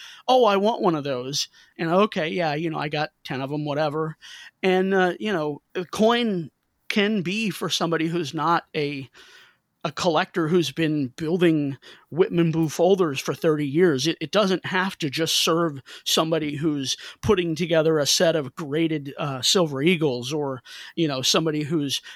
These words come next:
chasing a, a twentieth century and a, a nineteenth century typeset. It's just an object that has a design, a theme, and can offer something fun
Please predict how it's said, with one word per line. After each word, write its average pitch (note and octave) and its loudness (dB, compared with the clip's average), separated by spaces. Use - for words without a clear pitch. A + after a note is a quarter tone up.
chasing D#3+ 0
a, C#3+ -4
a C3+ 2
twentieth F3+ 2
century D#3+ -2
and D3 -2
a, C#3+ -4
a D#3 -6
nineteenth E3 0
century D3+ -2
typeset. F#3 0
It's - 0
just E3+ -2
an E3+ 0
object E3 0
that C#3+ -4
has D#3+ -2
a C#3+ -6
design, D3+ 0
a C3 -2
theme, E3 0
and D3+ -6
can F3+ -4
offer D#3 -2
something C#3+ -4
fun E3 -2